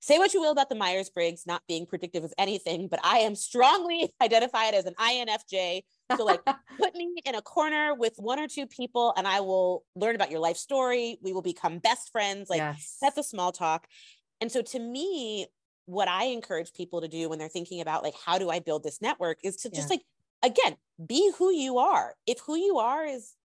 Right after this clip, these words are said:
Speaker 1: n-, somebody who can talk to twenty people in a room and glean information, then great. But if the person that you are is having two or three deep connections with a room full of
Speaker 2: Mm-hmm.
Speaker 1: one hundred people, then prioritize those. And then the thing that I've been really fortunate about is that,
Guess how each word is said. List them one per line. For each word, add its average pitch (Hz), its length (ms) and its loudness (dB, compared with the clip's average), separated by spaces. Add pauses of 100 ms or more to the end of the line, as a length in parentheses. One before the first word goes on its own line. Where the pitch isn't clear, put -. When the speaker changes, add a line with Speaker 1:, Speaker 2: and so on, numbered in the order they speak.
(200)
Speaker 1:
n-, 190 260 -12
somebody 269 360 -2
who 214 120 -4
can - 160 -8
talk 220 260 0
to 240 60 -8
twenty 220 240 -6
people 220 300 -6
in 208 80 -2
a 196 60 -4
room 208 360 -4
and 196 140 -4
glean 214 260 -2
information, 214 600 -2
then 214 180 -4
great. - 340 -2
But 185 100 0
if 185 100 0
the 208 80 -4
person 226 300 -2
that - 120 -4
you 214 160 0
are 214 280 4
is 226 180 -2
having 202 320 -2
two 226 240 -2
or 240 120 4
three 190 240 -4
deep 180 220 -4
connections 233 720 -4
with 196 120 -2
a 175 100 0
room 170 220 -4
full 175 220 2
of 170 180 2
Speaker 2:
Mm-hmm. 160 220 -14
Speaker 1:
one 170 180 -2
hundred 165 340 -6
people, 208 500 4 (640)
then 226 100 2
prioritize 233 760 2
those. 254 520 4 (680)
And 262 200 0
then 254 280 0 (220)
the 214 80 -4
thing 240 200 0
that 262 100 2
I've 202 160 4
been 254 120 -4
really 170 180 -2
fortunate 170 400 -4
about 165 300 2
is 175 140 0
that, 175 160 -4